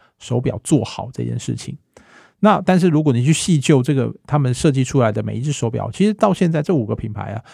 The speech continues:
他们做出来的手表啊，因为没有所谓的历史包袱的关系，其实在制作的工部分啊，都相当的不错，相当不错。其实最后就只会影响到，就是说你个人的主观美感，跟你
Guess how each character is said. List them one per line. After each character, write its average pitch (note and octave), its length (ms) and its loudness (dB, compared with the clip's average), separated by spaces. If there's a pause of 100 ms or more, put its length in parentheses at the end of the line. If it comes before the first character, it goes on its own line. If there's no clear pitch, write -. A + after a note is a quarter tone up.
他 F3+ 120 -4
们 D#3+ 120 0
做 F#3 140 0
出 E3 120 -2
来 C3+ 60 2
的 B2 80 0
手 - 120 -6
表 A2 220 -4
啊， F#2+ 220 -8
因 E3+ 220 2
为 D#3 120 4
没 A#2 240 0
有 A2+ 160 -2
所 A2 160 -6
谓 B2 100 0
的 B2 100 0
历 D3 180 0
史 - 160 -4
包 A2 180 2
袱 - 200 -6
的 G#2+ 80 -6
关 A#2 200 -6
系， A#2+ 180 -8
其 F#3+ 200 0
实 G#3 180 4 (520)
在 D3+ 460 2
制 G3+ 200 2
作 D#3+ 160 2
的 C3+ 80 2
工 D#3 380 2
部 C#3+ 160 2
分 B2+ 240 -2
啊， G#2 200 -6
都 D3+ 220 0
相 C#3+ 260 0
当 C3 140 0
的 A#2+ 80 0
不 G#2+ 140 -8
错， B2 320 -4 (280)
相 B2+ 160 -6
当 B2 160 -2
不 A#2 120 -10
错。 - 260 -6 (180)
其 E3 160 2
实 F3+ 160 4 (140)
最 F#3 240 4
后 D3 220 2
就 D#3+ 200 2
只 A2+ 320 -4
会 B2 400 0 (180)
影 C#3+ 140 4
响 A2+ 220 0
到， C3 180 4
就 B2+ 140 2
是 A#2+ 240 0
说 B2 180 0
你 B2+ 120 -2
个 F#3 240 4
人 A#2+ 120 2
的 A#2+ 60 0
主 A2+ 160 -6
观 D3 160 2
美 B2+ 180 0
感， A#2 300 -2 (300)
跟 C#3 200 0
你 A2+ 140 -6